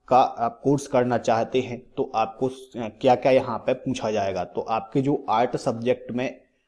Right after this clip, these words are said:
जो भी सब्जेक्ट हैं, जो भी आर्ट सब्जेक्ट में आपके तीन सब्जेक्ट होते हैं, वो यहाँ पे आपसे उ-, उसके आधार पे आपको एग्जाम पूछा जाता है। जैसे कि आप यहाँ देख सकते हैं, इकोनॉमिक्स, जियोग्राफी, हिस्ट्री, पॉलिटिकल साइंस,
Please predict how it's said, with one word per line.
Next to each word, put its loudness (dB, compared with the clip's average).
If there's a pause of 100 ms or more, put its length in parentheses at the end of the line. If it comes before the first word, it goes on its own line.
(180)
जो 6
भी 4
सब्जेक्ट 2
हैं, -4
जो 2
भी 2
आर्ट 0
सब्जेक्ट -2
में -2
आपके -4
तीन -4
सब्जेक्ट -6
होते -4
हैं, -10
वो 2
यहाँ -2
पे 2
आपसे -2 (440)
उ-, -6
उसके 0
आधार 6
पे 0
आपको 2
एग्जाम 0
पूछा -6
जाता -2
है। -4
जैसे -6
कि -2
आप 6
यहाँ -6
देख -4
सकते -8
हैं, -10
इकोनॉमिक्स, -4 (100)
जियोग्राफी, -2
हिस्ट्री, -6
पॉलिटिकल -4
साइंस, -6